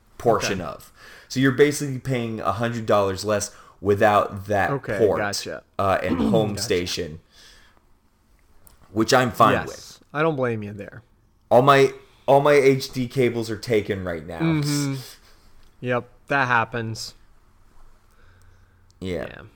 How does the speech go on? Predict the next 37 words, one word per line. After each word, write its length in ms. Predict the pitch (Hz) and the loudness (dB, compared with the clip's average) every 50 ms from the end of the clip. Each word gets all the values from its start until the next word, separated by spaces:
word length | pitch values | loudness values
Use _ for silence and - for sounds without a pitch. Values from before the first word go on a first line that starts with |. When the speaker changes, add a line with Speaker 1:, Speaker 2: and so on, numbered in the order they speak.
| _ _ _ _ - 135 117 117 | _ _ _ _ -16 -14 -10 -10
Speaker 2:
Uh, 40 | 117 | -10
yeah. 220 | 110 107 123 120 113 131 - _ _ _ _ - - _ _ _ _ _ _ - - | -10 -12 -14 -18 -20 -20 -20 _ _ _ _ -20 -20 _ _ _ _ _ _ -6 0
Speaker 1:
I 80 | 123 | 2
haven't 180 | 151 175 196 196 | 2 2 2 0
even 220 | 180 156 131 120 | -2 -2 -2 0
gone 240 | 110 120 117 120 120 | 2 2 2 2 0
to, 100 | 113 127 | -2 0
like, 280 | 120 110 98 90 - - - | 0 0 0 -2 -6 -6 -4
I 60 | 107 | -2
was 160 | 120 123 117 | -2 -2 -4
gonna 260 | 104 - 139 151 160 | -2 0 0 0 2
go 120 | 143 139 131 | 2 2 2
to 160 | 117 107 101 | 2 0 -2
a 40 | 95 | -4
comic 380 | - - 120 120 120 117 110 | -4 -6 -4 -4 -4 -4 -6
shop, 240 | - - 110 95 92 | -6 -6 -4 -4 -4
but 100 | - 92 | -4 -4
I 100 | 101 95 95 | -2 -2 -2
got 160 | 98 - 110 | -2 -2 -2
Speaker 2:
Yeah. 60 | 95 | -2
Speaker 1:
lazy. 500 | 98 95 95 95 92 87 90 87 85 82 - _ | -4 -4 -4 -6 -8 -10 -10 -12 -12 -14 -10 _
Speaker 2:
I, 280 | - 135 139 147 156 165 | -2 -2 0 0 0 0
uh, 440 | 160 156 147 135 127 87 87 85 - | 2 2 2 2 0 0 -2 2 4
Speaker 1:
Uh, 320 | 277 302 254 220 185 143 113 | 6 6 8 6 4 0 -4
Speaker 2:
<clears throat> 40 | - - | -4 -4
I 100 | 151 156 | -2 0
have 340 | 151 160 160 170 156 147 | 4 4 4 4 2 2
been 200 | 135 156 147 139 | 2 0 2 2
reading, 600 | 135 131 135 139 139 135 131 131 127 127 123 120 117 117 _ _ _ _ _ _ _ _ _ - | 0 -2 -2 -2 -2 -2 -2 -4 -4 -4 -6 -8 -10 -14 _ _ _ _ _ _ _ _ _ -10
um, 540 | 123 123 117 113 110 107 104 101 98 95 - _ _ _ _ _ _ _ _ _ _ _ _ _ _ _ _ _ _ _ _ _ | -8 -6 -4 -4 -4 -6 -6 -8 -12 -14 -16 _ _ _ _ _ _ _ _ _ _ _ _ _ _ _ _ _ _ _ _ _
catching 340 | - 147 143 135 - 135 131 | -6 -4 -4 -4 -4 -2 -2
up 160 | 131 127 127 - | -2 -2 0 -2
on 100 | 123 120 | -2 -2
my 120 | 117 117 | -2 -4
Green 320 | 110 98 113 127 135 127 120 | -6 -6 -6 -6 -6 -4 -4
Lantern 520 | 117 120 123 120 113 117 113 107 104 101 | -2 -2 -2 -2 -4 -4 -6 -8 -8 -10
comics. 760 | - - 110 101 104 104 104 104 - - - - - - | -10 -8 -8 -8 -8 -8 -10 -12 -14 -14 -16 -18 -18 -18